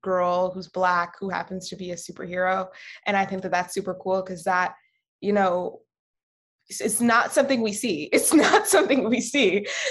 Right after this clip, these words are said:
So, um, that was really great for me. And I know younger me would really look up to that. I think that, you know, the people that I loved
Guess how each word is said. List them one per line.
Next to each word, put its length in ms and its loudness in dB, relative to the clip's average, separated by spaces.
So, 480 6
um, 460 4
that 180 6
was 140 2
really 220 4
great 220 0
for 60 -8
me. 220 2
And 80 4
I 80 4
know 140 2
younger 360 0
me 220 -2
would 140 -6
really 240 -6
look 160 -6
up 160 -2
to 80 -10
that. 200 2
I 80 -2
think 240 -4
that, 220 4
you 80 2
know, 80 8
the 100 6
people 300 0
that 120 4
I 160 6
loved 680 2